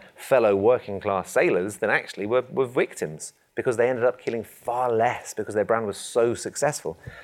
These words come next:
They couldn't repair their ships, they couldn't resupply, they couldn't get the stocks that everyone else has, so they needed a surrender scenario. They had an internal economic driver. They had a pension scheme. If you were injured, if, if Rob was our pirate captain and I lost the leg,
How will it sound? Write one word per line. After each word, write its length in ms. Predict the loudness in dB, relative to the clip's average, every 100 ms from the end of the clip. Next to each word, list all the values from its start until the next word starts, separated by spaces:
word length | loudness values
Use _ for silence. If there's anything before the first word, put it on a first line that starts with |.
| -4
They 100 | 0
couldn't 240 | 2 2 0
repair 360 | 0 2 4
their 140 | 2 2
ships, 340 | 0 0 -2
they 140 | -4
couldn't 340 | -2 -2 -2 0
resupply, 640 | 0 0 -4 0 4 4
they 100 | 4
couldn't 540 | 0 -2 -2 -6 -4
get 140 | -2 -2
the 80 | -4
stocks 340 | -2 -2 -2
that 80 | -6
everyone 160 | -4
else 160 | -4 -2
has, 240 | -4 -6 -12 -20 -20 _
so 140 | -4 -2
they 60 |
needed 420 | 0 2 2 2
a 80 | 0
surrender 480 | 0 2 2 2 0
scenario. 520 | -4 -6 -6 -6 -10 -16 _ _ _
They 140 | 2 2
had 140 | 4 0
an 100 | -2 -4
internal 540 | -4 0 2 4 2
economic 480 | 0 -2 -2 -2 -4
driver. 360 | -4 -2 -4 -8 -14 -2
They 100 | 0
had 80 | 0
a 20 |
pension 480 | 0 -2 -2 -6 -4
scheme. 260 | -4 -4
If 140 | -4 -2
you 80 | 0
were 120 | 0 0
injured, 360 | 0 0 0
if, 140 | 0 -2 -10 -12 -8
if 100 | -6
Rob 260 | 4 6 6
was 100 | 4
our 120 | 2
pirate 340 | 4 4 4 4
captain 320 | 0 0 0
and 100 | 2
I 80 | 4
lost 300 | 6 4 2
the 80 |
leg, 320 | 4 4 2